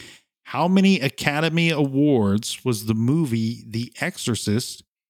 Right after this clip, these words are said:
nominated for? Not won, not lost, nominated for. We will put the over and under at five and a half.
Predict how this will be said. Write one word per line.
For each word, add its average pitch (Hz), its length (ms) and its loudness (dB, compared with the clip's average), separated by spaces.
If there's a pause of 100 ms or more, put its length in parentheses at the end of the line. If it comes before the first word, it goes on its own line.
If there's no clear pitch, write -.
(260)
nominated 117 680 0
for? - 440 -12 (1040)
Not 156 300 -4
won, 180 520 4
not 147 280 -2
lost, 143 500 -2 (160)
nominated 120 720 2
for. 104 480 -4
We 123 120 2
will 120 160 -2
put - 240 -4
the 147 180 -4
over 156 320 -2
and 165 100 -6
under 139 400 -2
at 107 240 -8
five 120 500 -4
and 131 120 -2
a 127 60 -4
half. 101 380 -8